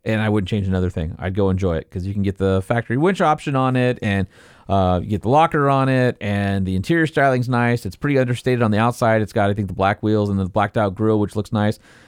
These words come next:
That truck on their blue or that metallic red color is phenomenal. So that's my favorite. Um, that seven three gas is just a beast. Uh, I really enjoy that engine a lot.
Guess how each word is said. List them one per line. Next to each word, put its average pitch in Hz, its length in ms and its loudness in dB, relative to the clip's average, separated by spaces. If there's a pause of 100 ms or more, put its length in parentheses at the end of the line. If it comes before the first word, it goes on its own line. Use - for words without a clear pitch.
(140)
That 139 200 4
truck 156 320 0
on 120 180 0
their 107 200 2
blue 123 580 4
or 113 300 2
that 104 240 2
metallic 113 420 0
red 117 240 0
color 185 420 0
is - 140 -4
phenomenal. 95 480 -2
So - 100 -8
that's 147 160 2
my 185 120 0
favorite. 139 480 0 (340)
Um, 113 260 2
that 123 140 0
seven 156 320 2
three 139 260 0
gas 120 460 2
is 98 240 -2
just 120 240 -4
a 113 40 0
beast. 107 540 -2
Uh, 95 260 -2
I 101 100 -4
really 117 260 2
enjoy 107 260 0
that 107 120 0
engine 104 240 -2
a 101 60 0
lot. 101 280 0